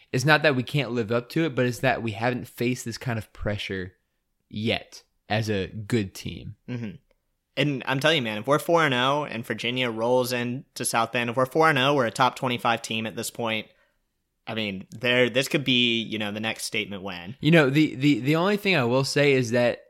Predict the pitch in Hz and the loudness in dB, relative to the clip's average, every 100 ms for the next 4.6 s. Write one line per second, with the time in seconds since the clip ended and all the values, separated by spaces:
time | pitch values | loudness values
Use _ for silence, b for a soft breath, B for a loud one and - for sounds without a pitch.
0 | - 117 113 - 151 175 160 139 - 123 | -10 -8 -6 -4 -2 -2 -4 -10 -6 0
1 | 147 170 156 - 160 151 120 123 127 127 | 2 4 2 0 0 0 0 0 2 0
2 | 123 - 120 120 - - 110 110 110 113 | 0 0 0 -2 -8 -8 -4 -2 -2 -4
3 | 107 104 110 135 _ - 107 107 104 - | -4 -4 -4 -8 _ -16 -8 -6 -6 -10
4 | - 107 110 131 - - | -12 -4 0 2 2 0